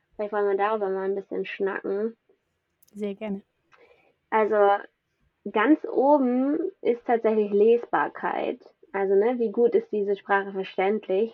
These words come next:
Speaker 1: was jetzt bei Brainfuck zum Beispiel eher nicht so gegeben ist. Ähm, und aber auch, wie kontinuierlich wird das Ding weiterentwickelt, genauso wie bei Frameworks und so, ne? Es kann ja ein geiles Framework sein, wenn es aber seit zehn Tagen,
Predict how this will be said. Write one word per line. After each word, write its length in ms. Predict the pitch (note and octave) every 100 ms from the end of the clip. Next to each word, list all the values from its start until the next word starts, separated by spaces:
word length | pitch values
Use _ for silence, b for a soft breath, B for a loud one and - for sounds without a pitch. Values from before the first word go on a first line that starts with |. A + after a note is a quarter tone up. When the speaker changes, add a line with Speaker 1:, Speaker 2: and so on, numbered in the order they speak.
| -
Speaker 1:
was 120 | F#3+
jetzt 240 | F#3+ F#3+ -
bei 120 | F3
Brainfuck 480 | E3+ F3 G3+ - -
zum 120 | G3
Beispiel 580 | G3 F#3+ - F#3 F#3 F#3+ _ _
eher 180 | G3+ G3
nicht 180 | G#3 A3
so 100 | B3
gegeben 440 | B3 A3+ B3 B3+
ist. 220 | B3+ D#4+ - B B B B B B -
Ähm, 680 | G3+ G3 G3 G3 G3 G3+ - _
und 220 | A3 -
aber 360 | A3+ G#3 - G#3
auch, 280 | G3+ A#3 - G#3 -
wie 400 | F4 F#3+ G#3+ C4
kontinuierlich 840 | - A3+ A3+ A3+ G#3+ G#3+ A3 G3+ -
wird 160 | G#3
das 100 | G3 G3
Ding 240 | G3 G3
weiterentwickelt, 880 | F#3 G3 G3+ F#3 F#3+ F#3 - F#3 F3+ _
genauso 400 | F#3+ F#3+ G3+ G3+
wie 80 | G3
bei 220 | F#3 F3+
Frameworks 520 | F#3 G3+ G#3 F#3+ F#3+
und 180 | F#3 F#3+
so, 200 | F3+ F3+
ne? 140 | F#3+
Es 100 | G3+
kann 160 | G#3 G#3+
ja 60 |
ein 120 | G3 F#3+
geiles 260 | G#3 A3+
Framework 380 | - A3+ B3 A3 -
sein, 260 | F#3+ G3+
wenn 140 | G#3 G3+
es 100 | G3+
aber 200 | G3 G3
seit 200 | F#3+ -
zehn 260 | A3+ G#3+ G#3+
Tagen, 340 | G3+ G3+